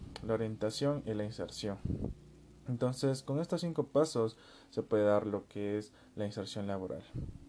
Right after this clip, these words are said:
Cuatro, ¿cómo influye la cultura organizacional en el proceso de selección de personal? Es importante medir el comportamiento de las personas debido a que su proceder se refleja en sus trabajos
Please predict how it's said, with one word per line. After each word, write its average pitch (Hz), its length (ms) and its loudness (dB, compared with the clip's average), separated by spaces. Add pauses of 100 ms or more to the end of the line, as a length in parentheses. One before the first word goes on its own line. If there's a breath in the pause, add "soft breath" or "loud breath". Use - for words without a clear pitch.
(1200)
Cuatro, 139 460 2
¿cómo 170 200 2
influye 123 380 0
la 113 140 2
cultura 113 460 0
organizacional 110 1000 -2
en 127 100 0
el 110 100 -2
proceso 113 560 -4
de 107 120 -2
selección 95 440 -8
de - 80 -4
personal? - 560 -8 (1300 loud breath)
Es 156 160 4
importante 113 680 2
medir 107 320 0
el 113 140 -2
comportamiento 104 760 -2
de 110 80 6
las 110 140 -2
personas 110 800 -4
debido 107 400 2
a 110 60 0 (140)
que 87 440 -2 (540)
su 170 160 -2
proceder 131 520 4
se 120 160 -2
refleja 113 400 -4
en 117 60 -4
sus 107 180 -10
trabajos - 520 4